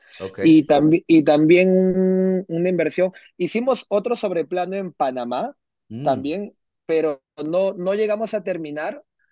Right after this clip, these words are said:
Speaker 2: O sea, eh, tomamos el cupo, revisamos el contrato, hubieron algunas cositas que no nos gustaron del contrato, hablamos con ellos, no pudimos llegar a un acuerdo y nos salimos del,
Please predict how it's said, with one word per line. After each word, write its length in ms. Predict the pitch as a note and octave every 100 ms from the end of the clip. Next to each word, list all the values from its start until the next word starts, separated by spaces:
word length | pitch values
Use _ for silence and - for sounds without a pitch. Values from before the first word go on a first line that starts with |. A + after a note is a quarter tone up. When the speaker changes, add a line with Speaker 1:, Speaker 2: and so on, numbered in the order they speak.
| _
Speaker 2:
O 100 | C#3
sea, 300 | D3+ C#3 C#3
eh, 360 | D3+ C#3+ C#3 C3+
tomamos 340 | C#3+ D#3+ F3
el 100 | C#3+
cupo, 340 | F3 G3+ F#3+ G3
revisamos 480 | D#3+ C3+ D#3 D#3+
el 100 | E3
contrato, 500 | D3 C#3+ C#3 F3 E3+
hubieron 280 | F3+ D#3+ F3
algunas 320 | D#3+ D#3+ F3
cositas 380 | - C#3+ D#3+ E3+
que 100 | D3+
no 100 | C#3+
nos 120 | D3+
gustaron 300 | D3 C#3+ D#3
del 100 | D#3 C#3
contrato, 580 | C3+ C#3+ C#3 - A3+ -
hablamos 380 | C#3 D3 E3 E3+
con 160 | D#3
ellos, 340 | E3+ G3 F#3 _
no 600 | - D3 D3 C#3+ C#3+ D3+
pudimos 360 | - E3+ F3 F3
llegar 220 | D#3+ D#3+
a 60 | F3
un 80 |
acuerdo 380 | E3+ - G#3+ A#3+
y 60 | G#3+
nos 160 | E3
salimos 360 | D#3+ D3+ E3 F3
del, 300 | D#3+ D3 C3